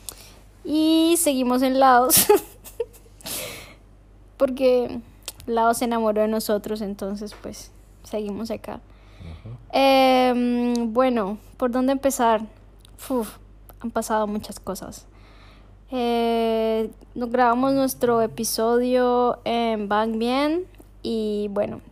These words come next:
Speaker 1: queremos contarle algunas cosas que hicimos desde nuestro último episodio hasta ahora. Todo ha sido en Laos, pero todo ha sido muy, muy interesante.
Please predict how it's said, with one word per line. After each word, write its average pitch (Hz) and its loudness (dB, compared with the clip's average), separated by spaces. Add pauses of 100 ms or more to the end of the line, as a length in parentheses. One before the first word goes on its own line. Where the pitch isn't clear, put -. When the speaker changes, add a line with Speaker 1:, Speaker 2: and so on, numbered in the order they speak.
Speaker 1:
queremos 226 -4
contarle 226 -2
algunas 220 -4
cosas 226 -4
que 233 -8
hicimos 208 -6 (600)
desde 220 -2
nuestro 208 0
último 285 2
episodio 262 2
hasta 196 -2
ahora. 190 -6 (440)
Todo 247 0
ha 247 0
sido 247 0
en 220 -2
Laos, 214 2
pero - -6
todo 208 -4
ha 202 -6
sido 202 -6
muy, 214 -2
muy 202 -6
interesante. - -8